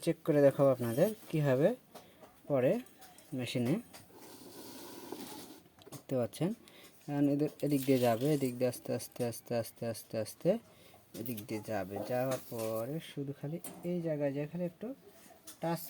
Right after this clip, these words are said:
করার সঙ্গে সঙ্গে ধাপাস, শুধু একটু বড় লাঠি হলে ভালো হয়, দেখানোর সুবিধা হয়। তো যারা বাসা বাড়িতে ইঁদুর, ধানের জমিতে ইঁদুর কাটে এখন, তারপর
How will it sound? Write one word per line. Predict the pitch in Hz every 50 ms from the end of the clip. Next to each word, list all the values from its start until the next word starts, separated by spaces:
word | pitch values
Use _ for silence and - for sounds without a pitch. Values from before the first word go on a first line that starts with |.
| - -
করার | 175 170 170 180 175 175 - -
সঙ্গে | - 170 180 180 180 175 - -
সঙ্গে | 180 185 214 220 185 151
ধাপাস, | 139 113 107 101 101 - - - - - - - - - - - - - - - - - - - - - - - _ _ _ - - - - -
শুধু | - 151 139 160 180 180 - - - - _ _ _ -
একটু | - - - 139 135
বড় | 139 139 139 139 135
লাঠি | 127 127 - 135
হলে | 135 139 131 123
ভালো | 131 123 127 123 120
হয়, | 107 110 139 190 - - - - - - - - - - - - - _ _ - -
দেখানোর | 117 117 - 123 120 117 - -
সুবিধা | - 120 123 117 113 117 110 107
হয়। | 104 117 156 180 - - - - _ - - - - - - - - - - - - - - - - - -
তো | - 139 127 127 135 - - - - 139 143
যারা | 147 151 151 147 139 143
বাসা | 143 139 - 160 156 151
বাড়িতে | 151 147 147 139 - 156 147 147 147 143 139
ইঁদুর, | 135 139 139 139 139 135 139 - - - - - - - _ _ _ - - - - - - - 127 123 123
ধানের | 117 123 139 143 147 139 131 127
জমিতে | 139 143 147 147 143 139 139 - 147 143 139 131
ইঁদুর | 131 131 135 135 139 - - - _ - -
কাটে | 131 127 - - 123 143 180 180 - _ _ _ _ - - - - - - - - - 131
এখন, | 123 - 123 117 127 160 185 - - 185 156 -
তারপর | - 135 139 135 127